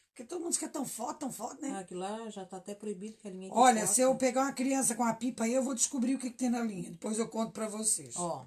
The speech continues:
Speaker 2: pronto, já marquei esse, tô lá embaixo de novo, eu volto no segundo, no segundo,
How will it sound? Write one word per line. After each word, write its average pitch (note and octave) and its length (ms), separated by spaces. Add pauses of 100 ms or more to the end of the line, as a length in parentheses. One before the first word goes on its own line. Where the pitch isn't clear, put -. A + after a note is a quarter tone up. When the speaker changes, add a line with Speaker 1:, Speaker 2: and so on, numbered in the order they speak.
(540)
Speaker 2:
pronto, F#3+ 440
já A3 220
marquei B3 500 (160)
esse, A#3 220
tô A#3 160
lá G#3 180
embaixo G#3+ 560
de F3 140
novo, F3+ 680
eu F#3+ 160
volto E3+ 640 (220)
no G3+ 100
segundo, F#3 540 (320)
no F#3 140
segundo, G#3 1200